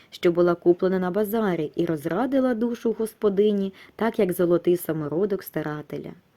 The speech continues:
Навмисно відкладала її використання, бо знала напевно,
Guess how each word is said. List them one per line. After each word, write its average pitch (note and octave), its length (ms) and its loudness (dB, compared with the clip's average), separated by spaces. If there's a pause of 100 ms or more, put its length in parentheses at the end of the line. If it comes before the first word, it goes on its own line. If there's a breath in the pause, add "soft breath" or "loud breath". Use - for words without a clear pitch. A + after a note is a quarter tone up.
(500 soft breath)
Навмисно E3+ 720 0
відкладала E3+ 600 2
її F3 260 4
використання, E3+ 1040 0 (300 loud breath)
бо C#4 200 6
знала C#4+ 340 6
напевно, F3 720 2